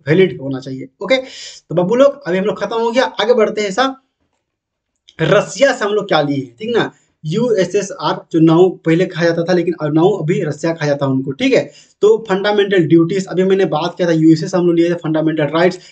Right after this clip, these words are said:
लेकिन अगर हम लोगों के पास अधिकार दिया गया है तो हम, तो हम लोग को एक कर्तव्य तो होना चाहिए ना, तो एक हमारा जो fundamental duties जो है, एक, अ, कर्तव्य है हमारे देश के प्रति, एक, अ, हमारा अपने देश के प्रति होना चाहिए fundamental rights,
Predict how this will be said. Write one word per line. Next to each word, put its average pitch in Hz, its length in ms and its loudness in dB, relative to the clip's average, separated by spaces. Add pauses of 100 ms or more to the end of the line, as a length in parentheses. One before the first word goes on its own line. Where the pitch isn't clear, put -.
(140)
लेकिन 180 380 0 (320)
अगर 170 200 0
हम 190 220 -2
लोगों 220 180 2
के 214 40 -6
पास 196 160 -16
अधिकार 170 440 0
दिया 160 340 2
गया 170 220 2
है 147 140 -2
तो 175 280 0
हम, 165 320 0 (300)
तो 180 60 -2
हम 165 160 0
लोग 185 160 4
को 220 180 2 (260)
एक 175 200 -2
कर्तव्य 180 380 2
तो 254 120 0
होना 214 180 2
चाहिए 165 280 0
ना, 254 100 0
तो 226 100 -8
एक - 180 -12
हमारा 170 280 0
जो 202 80 2
fundamental 180 540 0
duties 151 420 -2
जो 156 160 2
है, 208 220 0 (260)
एक, 165 220 -2
अ, 147 160 4
कर्तव्य 165 640 -2
है 202 80 -4
हमारे 175 260 2
देश 190 220 0
के - 100 -6
प्रति, 185 460 -4 (300)
एक, 160 200 0
अ, 170 40 6
हमारा 160 480 0
अपने 180 180 0
देश 180 180 0
के 190 60 -4
प्रति 170 300 -8
होना 180 180 0
चाहिए 180 200 -2
fundamental 170 440 0
rights, 165 380 -2